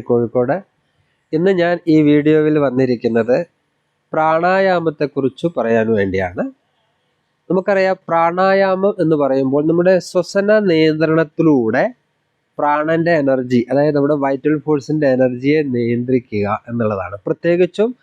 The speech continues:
നമ്മുടെ നാഡികളെയൊക്കെ ശുദ്ധീകരിക്കാൻ സഹായിക്കുന്നു. അതുകൊണ്ട് തന്നെ ഇതിന് നാഡീശോധന ക്രിയ എന്നൊരു പേര് കൂടെയുണ്ട്. നമ്മൾ ശ്രദ്ധിക്കേണ്ടത്, പ്രാണായാമം എന്ന് പറയുമ്പോൾ ഇവിടെ ഞാൻ ഇന്ന് വിവിധ, വിവിധ തരം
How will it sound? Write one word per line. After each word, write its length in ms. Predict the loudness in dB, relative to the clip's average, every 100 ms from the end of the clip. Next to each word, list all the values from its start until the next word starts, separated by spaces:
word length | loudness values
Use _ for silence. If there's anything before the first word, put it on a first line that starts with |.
| _ _ -4
നമ്മുടെ 380 | -4 -2 -2 -2 0
നാഡികളെയൊക്കെ 1200 | 0 0 0 0 0 0 0 0 0 -2 _ -8 -8 -4
ശുദ്ധീകരിക്കാൻ 760 | -6 -2 0 0 0 -2 -4 -6 -4
സഹായിക്കുന്നു. 580 | -2 -2 -4 -4 -2 -2 0
അതുകൊണ്ട് 500 | 0 2 0 0 -2
തന്നെ 180 | 0
ഇതിന് 280 | 0 0 -2 -6 _ _ -6 0
നാഡീശോധന 880 | 0 0 -2 -2 -2 0 0 -2 -2
ക്രിയ 260 | 0 2 4 2 0
എന്നൊരു 280 | -2 -2 0
പേര് 200 | 0 2 2
കൂടെയുണ്ട്. 440 | 2 0 -4 -12 -20 _ _ _ _ -4
നമ്മൾ 200 | 0 0
ശ്രദ്ധിക്കേണ്ടത്, 760 | -2 -4 -4 -2 -4 -2 -2 -2 -4 _ _ _ _ -6
പ്രാണായാമം 1040 | -2 0 0 0 2 2 2 0 0 -4 -2
എന്ന് 140 | -2 0 0
പറയുമ്പോൾ 480 | 0 0 0 0 0 -4 _ _ -4
ഇവിടെ 380 | -2 0 0 0 _
ഞാൻ 160 | -2 0
ഇന്ന് 180 | 0 0 -2 0 2
വിവിധ, 340 | 4 4 2 2 2
വിവിധ 200 | 2 2 2
തരം 180 | 2